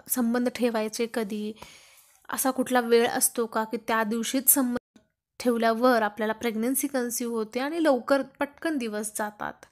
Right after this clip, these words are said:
तर, अ, या सगळ्या गोष्टीवर मी already व्हिडिओ बनवलेला आहे, की जो एक दिवस असतो,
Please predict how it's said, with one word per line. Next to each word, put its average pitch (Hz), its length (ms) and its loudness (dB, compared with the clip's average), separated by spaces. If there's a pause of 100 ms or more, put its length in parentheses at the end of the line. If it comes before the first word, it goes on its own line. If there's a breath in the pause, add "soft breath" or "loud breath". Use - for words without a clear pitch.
(640 loud breath)
तर, 262 260 8
अ, 262 240 8 (200)
या 285 160 4
सगळ्या 294 300 4
गोष्टीवर 262 500 2
मी 262 140 2
already 233 420 0
व्हिडिओ 240 280 0
बनवलेला 220 540 0
आहे, 220 300 -6 (300)
की 233 260 -8 (560)
जो 277 100 4
एक 254 220 2
दिवस 240 340 2
असतो, 254 440 -4